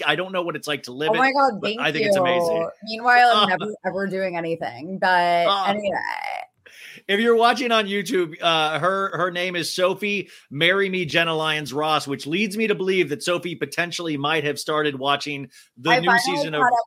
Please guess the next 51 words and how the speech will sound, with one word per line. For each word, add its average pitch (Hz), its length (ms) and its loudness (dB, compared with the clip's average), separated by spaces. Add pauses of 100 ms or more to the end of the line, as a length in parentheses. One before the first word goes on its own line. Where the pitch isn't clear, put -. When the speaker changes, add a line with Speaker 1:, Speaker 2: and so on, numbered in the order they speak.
(120)
Speaker 2:
on 247 60 -8
the 247 60 -6
new 233 200 -6
Roni, 208 400 -4
you 175 100 -8
guys. 160 460 -4
Speaker 1:
It's - 220 -2
good, 330 340 0
right? 214 380 -2 (220)
It's 208 160 -10
Speaker 2:
I'm 285 240 4
Speaker 1:
good. 508 120 -4 (280)
Speaker 2:
obsessed 339 380 2
with 320 180 0
it. 180 420 0
Like, 285 240 -2
I'm 262 160 4
Speaker 1:
Yes. 302 320 2
Speaker 2:
really 311 340 -2
into 311 340 -2
it. 160 380 -2 (560)
Speaker 1:
I 220 120 2
don't 269 200 -4
know. 254 220 -2
Like, 233 260 -2 (260)
I 196 160 4
th-, - 120 -8
I 196 100 4
love 208 280 0
the 214 80 0
low 185 280 0
level 208 300 -2
stakes. 190 440 -4
I 170 80 0
love 170 280 0
that 175 120 -2
they're 160 100 -2
not 160 220 -2
fighting 165 320 2
about 143 240 -2
podcasts 160 600 0
and 131 120 -10
Twitter 156 500 -2
and 139 140 -2
all 147 240 -2
of 139 100 -8
the 139 80 -4
bullshit 143 500 -4
that 131 120 -10
we 156 180 -8
say. 196 440 -2